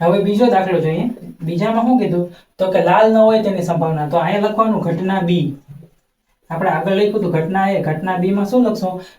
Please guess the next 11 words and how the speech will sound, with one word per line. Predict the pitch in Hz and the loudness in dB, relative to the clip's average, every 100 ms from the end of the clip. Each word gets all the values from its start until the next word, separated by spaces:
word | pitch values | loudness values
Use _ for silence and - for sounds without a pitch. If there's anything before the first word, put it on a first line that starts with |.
| - | -8
તો | 175 | -4
કે | 180 | 0
બહાર | 175 170 214 214 | 0 2 0 0
કાઢેલો | 185 190 196 196 | 0 0 -2 -2
દડો | 185 185 160 | -2 -2 0
લાલ | 160 175 175 | 0 2 0
ન | |
હોય. | 165 151 139 139 - _ _ _ _ _ _ _ - - | 0 0 -2 -10 -16 _ _ _ _ _ _ _ -20 -6
બહાર | 180 180 151 143 - - _ _ _ _ _ _ _ - | -2 0 2 0 -2 -8 _ _ _ _ _ _ _ -4
કાઢેલો | 160 165 185 156 - - - _ _ _ _ _ _ _ _ _ _ _ _ _ _ _ _ _ | -2 0 0 0 -4 -6 -14 _ _ _ _ _ _ _ _ _ _ _ _ _ _ _ _ _
દડો | 156 269 160 | 0 2 2